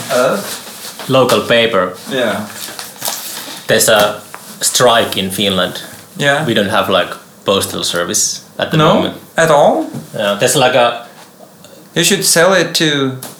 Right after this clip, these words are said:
Speaker 1: some other country like we did in Sweden. <laughs>
Speaker 2: Oh, what the, some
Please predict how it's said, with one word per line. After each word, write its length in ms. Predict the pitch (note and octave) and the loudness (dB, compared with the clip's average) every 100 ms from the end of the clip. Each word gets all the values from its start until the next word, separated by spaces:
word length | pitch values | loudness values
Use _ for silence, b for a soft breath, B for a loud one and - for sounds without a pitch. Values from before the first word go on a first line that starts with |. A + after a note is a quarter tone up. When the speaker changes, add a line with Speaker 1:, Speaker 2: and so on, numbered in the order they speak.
| - - | -20 -10
Speaker 1:
some 260 | - C#3+ A#2+ | -2 -2 0
other 220 | C#3 D#3+ | 2 2
country 300 | D#3+ B2+ A#2 | 0 -2 -2
like 240 | A#2 A#2 A2+ | -2 -2 -2
we 80 | A2+ | -2
did 180 | A#2 A2 | -2 -2
in 100 | G2 | -4
Sweden. 460 | A#2 B2 C3+ B2 - - | -4 -2 -2 -6 -10 -6
<laughs> 840 | - - C4 - - - - - | -4 -2 -4 -2 -2 -4 -10 -8
Speaker 2:
Oh, 220 | - A2 A2 | 0 2 2
what 160 | A2 | 0
the, 80 | E3 - - G#2 | -2 -6 -10 -2
some 220 | A#2+ | 0